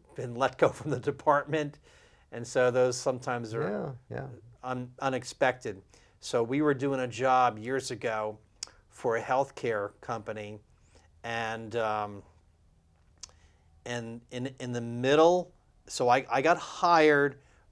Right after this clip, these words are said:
Speaker 1: by a producer, and he, and he, he, I could just tell he, he paid extremely well, and he had an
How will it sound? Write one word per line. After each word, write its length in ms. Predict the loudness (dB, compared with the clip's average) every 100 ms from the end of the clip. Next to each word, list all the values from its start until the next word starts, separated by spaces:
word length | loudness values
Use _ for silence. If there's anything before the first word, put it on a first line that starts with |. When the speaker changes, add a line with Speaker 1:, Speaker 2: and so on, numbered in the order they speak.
| 2
Speaker 1:
by 360 | 6 6 4 -4
a 80 | -10
producer, 840 | -4 -4 -2 -8 -6 -10 -14 -18 _ _ _ _ _ _ _ _ -10
and 240 | -6 -6
he, 220 | -6 -8 -14 _ _ _ _
and 140 | -10 -8
he, 220 | -10 -12 _ _ _ -20
he, 500 | -14 -10 -10 -12 -16 -8
I 100 | -8
could 220 | -6 -8
just 500 | -6 -2 -2 -2 -8
tell 220 | 0 2
he, 120 | 0 -6 -20 _ _
he 240 | -16 -14 -12
paid 360 | -8 -6 -6
extremely 880 | -6 -8 -10 -8 -6 -2 -2 0 0
well, 440 | 2 2 2 -2 -8 -20 -20 -20 -20 _ _ -20 -12
and 420 | -4 0 0 0
he 120 | -2 0
had 160 | 0
an 140 | 0